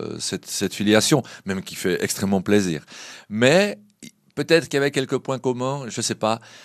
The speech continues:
En tout cas, le, le, le son d'Albini, quand, euh, Nirvana a sorti In Utero, on a dit, « Non, mais c'est juste, c'est juste incroyable. »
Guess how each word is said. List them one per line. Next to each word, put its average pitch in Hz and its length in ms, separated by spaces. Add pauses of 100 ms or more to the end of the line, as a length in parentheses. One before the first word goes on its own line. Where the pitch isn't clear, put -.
(360)
En 123 60
tout 135 120
cas, 135 340
le, 110 220
le, 101 180
le 107 160
son 139 260
d'Albini, 117 520
quand, 104 260
euh, 95 460
Nirvana 104 480
a 92 80
sorti - 360
In 104 120
Utero, 104 580 (580)
on - 40
a 87 40
dit, « 85 140
Non, 80 180
mais 76 220
c'est - 220
juste, 90 340
c'est - 160
juste 87 280
incroyable. » 101 520